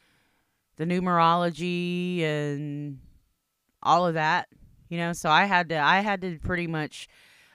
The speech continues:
uh, stay incognito all weekend, and I needed it. I needed to, to, um, get a grip, I guess,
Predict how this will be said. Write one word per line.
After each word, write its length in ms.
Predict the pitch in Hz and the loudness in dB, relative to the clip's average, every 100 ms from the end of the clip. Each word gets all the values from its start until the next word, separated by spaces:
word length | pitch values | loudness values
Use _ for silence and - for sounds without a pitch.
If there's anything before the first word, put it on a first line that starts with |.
| _ | _
uh, 160 | 147 143 | 0 0
stay 440 | - - 175 165 160 | -2 -4 -2 0 -2
incognito 1080 | 160 165 - 147 151 147 139 135 110 110 123 - - _ _ _ | -4 -6 -2 -2 0 -4 -4 -4 -6 -6 -10 -16 -20 _ _ _
all 220 | - 131 127 | -2 0 0
weekend, 560 | 120 - 110 82 98 - - | -8 -10 -10 -10 -14 -18 -6
and 120 | 160 | 2
I 120 | 185 | 4
needed 280 | 240 226 135 | 4 0 -2
it. 200 | 92 - _ - | -6 -10 _ -6
I 140 | 156 170 | -4 -2
needed 360 | 175 165 143 | -4 -4 -8
to, 360 | - 160 143 135 _ _ _ _ _ _ - - | -6 -4 -4 -6 _ _ _ _ _ _ -18 -6
to, 380 | 165 165 151 139 | -4 -4 -6 -6
um, 480 | 135 143 127 104 101 - - _ _ _ _ _ _ _ - | -2 -2 -2 -6 -10 -16 -20 _ _ _ _ _ _ _ -8
get 120 | 160 | -6
a 80 | 151 | -4
grip, 420 | - 139 143 - - - _ _ _ _ | -4 -2 -2 -2 -6 -8 _ _ _ _
I 100 | 120 | -12
guess, 580 | 127 113 98 - - - | -8 -8 -8 -12 -16 -18